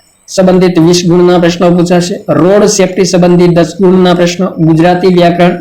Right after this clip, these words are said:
ધોરણ બાર કક્ષાનું દસ ગુણ, અંગ્રેજી વ્યાકરણ ધોરણ બાર કક્ષાનું દસ ગુણ, quantitative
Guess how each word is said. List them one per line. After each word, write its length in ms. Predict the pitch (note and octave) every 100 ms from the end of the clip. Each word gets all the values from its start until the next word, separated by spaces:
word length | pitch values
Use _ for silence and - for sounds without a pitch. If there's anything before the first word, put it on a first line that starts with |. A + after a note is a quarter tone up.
| D#3+
ધોરણ 260 | E3+ F3 E3+
બાર 140 | E3+ E3+
કક્ષાનું 520 | E3+ - F3 F3 D#3+
દસ 200 | E3 -
ગુણ, 180 | F3 F3+ - - _ _ _
અંગ્રેજી 500 | F3 F#3 G3 F#3+ G3
વ્યાકરણ 460 | F3+ F3 F3 F3+ E3+
ધોરણ 300 | D#3 F3 F3
બાર 180 | E3 E3+
કક્ષાનું 520 | F3 E3 - F3 E3
દસ 180 | D#3+ D#3 E3
ગુણ, 140 | G#3 - _ _ _ _ _ _ _ _ _ _ _ _ _ _ _ _ _ _ _ _ _ -
quantitative 760 | G3 G3 G#3+ G#3 G3+ G#3 G#3